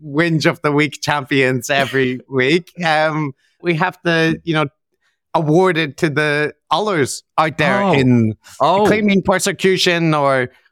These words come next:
Speaker 1: or being targeted or whatnot. So,
Speaker 2: That
Speaker 1: so I, I could be a candidate. <laughs>
Speaker 2: That, that's
Speaker 1: Just
Speaker 2: very
Speaker 1: because
Speaker 2: funny because when we talked about this segment, and, uh, I thought it was a good idea, I genuinely thought it was gonna be basically giving you a permission slip to just whinge about something.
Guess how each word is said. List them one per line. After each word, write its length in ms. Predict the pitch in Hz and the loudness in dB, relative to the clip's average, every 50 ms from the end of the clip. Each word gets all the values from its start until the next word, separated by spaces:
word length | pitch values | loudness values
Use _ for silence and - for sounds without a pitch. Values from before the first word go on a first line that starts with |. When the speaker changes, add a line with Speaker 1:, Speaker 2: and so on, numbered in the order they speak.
| _ _ - | _ _ -2
Speaker 1:
or 100 | 143 143 | -2 0
being 280 | 113 170 175 160 143 131 | 0 0 0 0 0 -2
targeted 640 | - 156 147 156 156 139 151 143 147 147 143 135 | 0 0 0 0 -2 -2 -2 0 0 0 0 0
or 120 | 139 135 135 | 0 0 0
whatnot. 460 | 127 135 139 131 139 135 135 135 - | 2 0 0 0 0 -2 -2 -2 -2
So, 220 | - 151 143 127 | -2 -2 0 0
Speaker 2:
That 240 | 139 110 151 151 - | 0 0 0 0 0
Speaker 1:
so 140 | - 208 202 | 0 -2 -2
I, 320 | 190 180 208 220 262 226 - - | -2 -2 -2 -2 -2 -4 -6 -4
I 140 | 180 196 214 | -2 -2 -2
could 440 | - - 151 196 190 208 175 147 - | -2 0 0 2 2 2 -2 -4 -2
be 160 | - 190 185 165 | 0 2 2 2
a 60 | 147 | 0
candidate. 640 | 143 - 180 190 214 262 254 165 135 127 127 - - _ - | -2 -4 -4 -4 -4 -4 -4 -6 -4 -4 -4 -6 -8 _ -8
<laughs> 80 | - | -4
Speaker 2:
That, 640 | 202 202 175 208 - 196 185 220 220 196 190 160 156 147 220 185 | -2 0 0 0 0 0 0 0 0 0 2 0 0 0 2 2
that's 200 | 151 151 - - | 2 2 2 2
Speaker 1:
Just 120 | - 143 | 2 4
Speaker 2:
very 160 | 135 131 127 | 4 4 2
Speaker 1:
because 140 | 120 - 139 | 2 2 0
Speaker 2:
funny 220 | 120 120 120 113 107 | 0 2 0 -2 -2
because 500 | 104 120 107 - 127 113 107 104 - - | -2 -2 0 0 0 0 0 -2 0 2
when 120 | 127 123 | 2 4
we 80 | 120 117 | 2 2
talked 280 | - - 120 120 - 120 | 2 2 0 0 0 -2
about 280 | 101 107 104 98 - | 0 2 2 0 0
this 160 | - 98 98 | -2 -6 -4
segment, 440 | - 98 90 90 92 92 90 87 82 _ _ _ - | -2 -2 -2 0 0 0 0 0 0 _ _ _ -6
and, 300 | 98 95 92 90 82 - 92 | -2 -2 -2 -2 -2 0 0
uh, 180 | 87 87 85 - | 0 2 2 0
I 80 | 92 90 | 0 0
thought 160 | - 101 95 | 0 0 0
it 40 | 90 | -2
was 140 | 90 87 90 | -4 -6 -10
a 20 | |
good 140 | 85 92 92 | -10 -8 -8
idea, 320 | 87 80 - 101 92 87 | -8 -6 -4 -2 0 0
I 80 | 95 101 | 0 0
genuinely 540 | 90 - 110 101 85 92 95 95 90 87 82 | -2 0 -2 0 0 2 2 2 2 2 0
thought 260 | - 95 92 87 85 | 0 0 0 0 0
it 120 | 90 - - | -2 -2 -2
was 120 | 85 82 | -4 -4
gonna 220 | - - 80 80 76 | -2 -2 -2 -2 -2
be 360 | - 87 80 80 78 76 78 _ - - - - - | -2 0 0 0 0 -2 -4 _ -16 -20 -20 -8 -2
basically 360 | - 107 98 - 95 - 95 | -2 -2 0 -2 -2 -2 -2
giving 260 | 85 104 98 85 90 85 | 0 0 0 0 0 2
you 140 | 87 87 | 2 2
a 60 | 82 80 | 2 2
permission 420 | - 87 82 82 80 - 90 80 | 0 -2 -2 -2 -2 -2 -2 -4
slip 300 | - - - 76 - - _ - | -2 -2 -2 -2 -2 -4 _ -10
to 160 | - 87 78 71 | -6 -6 -4 -4
just 280 | - 80 78 73 - - - _ _ - | -4 -4 -4 -6 -8 -16 -20 _ _ -8
whinge 280 | 87 82 87 87 78 82 | -4 0 0 0 0 0
about 280 | 82 80 85 80 - - | 0 -2 -2 -4 -4 -8
something. 480 | - 80 76 73 - 76 73 76 - | -8 -8 -8 -8 -6 -8 -8 -8 -10